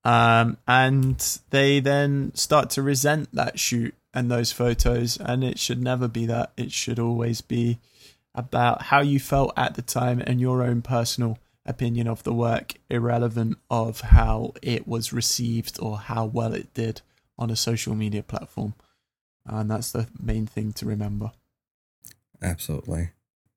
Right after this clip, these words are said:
Speaker 2: That, that, I think that was, like, the be-, the best part of this, um, this episode, I, I, I, on my opinion.
Speaker 1: Well, there you go.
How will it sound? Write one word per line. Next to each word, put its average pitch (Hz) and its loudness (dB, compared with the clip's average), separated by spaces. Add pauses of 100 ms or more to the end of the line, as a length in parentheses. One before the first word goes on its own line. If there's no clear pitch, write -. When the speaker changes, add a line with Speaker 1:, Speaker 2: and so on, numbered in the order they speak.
(500)
Speaker 2:
That, 95 2
that, 107 4
I 113 4
think 110 2
that 110 6
was, 101 4
like, 82 2
the 90 2
be-, - -2
the - -4
best - 0
part 87 2
of 82 -2
this, 85 0
um, 82 0 (120)
this 95 0
episode, 87 -2
I, - -4
I, - 0
I, 95 0
on - 0
my 82 2
opinion. 85 -2 (1080)
Speaker 1:
Well, 107 -8
there 110 -2
you 110 0
go. 107 -2